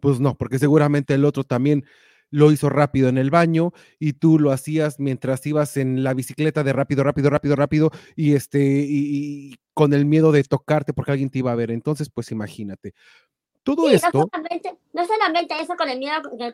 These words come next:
Speaker 2: de tocarse porque alguien te va a ver, también es que la, por la culpa que uno siente, por lo que le inculcan a uno el no masturbarse, es un pecado, bueno, ¿cómo te vas a masturbar? A lo mejor te estás molestando tú mismo. Eh,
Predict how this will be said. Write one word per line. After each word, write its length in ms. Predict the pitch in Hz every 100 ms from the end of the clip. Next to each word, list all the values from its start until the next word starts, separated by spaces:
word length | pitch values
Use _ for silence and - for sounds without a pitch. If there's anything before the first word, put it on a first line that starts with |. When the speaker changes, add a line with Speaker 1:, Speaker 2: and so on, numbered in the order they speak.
| 226
Speaker 2:
de 160 | 226 214
tocarse 440 | 214 226 247 247
porque 220 | 285 233 202
alguien 220 | 226 233
te 100 | 202
va 120 | 190
a 20 |
ver, 240 | 262 320 240
también 320 | 202 233 254
es 60 |
que 100 | -
la, 180 | 262 196 - _ _
por 140 | 240
la 160 | 220 196
culpa 420 | 247 339 381 254
que 80 | 214
uno 180 | 185 202
siente, 560 | - 185 170 175 160 _ _
por 120 | 226
lo 80 | 233
que 80 | 233
le 80 | 220
inculcan 500 | 233 294 370 359 277
a 160 | 226 240
uno 240 | 269 254
el 220 | 208 208
no 160 | 240 294
masturbarse, 760 | 349 - 294 247 233 240 - 202
es 140 | 165
un 80 | 220
pecado, 460 | 254 247 226 240 247
bueno, 160 | 202 175
¿cómo 340 | 269 330 381
te 140 | 349 269
vas 220 | 262 285
a 80 | 277
masturbar? 520 | 247 240 208 240 247
A 40 |
lo 80 | 190
mejor 140 | 240
te 80 | 269
estás 200 | 269 262
molestando 560 | 254 196 190 247 226 233
tú 160 | 220
mismo. 560 | 254 359 370 302 302 311 _ _ _ _ -
Eh, 200 | 262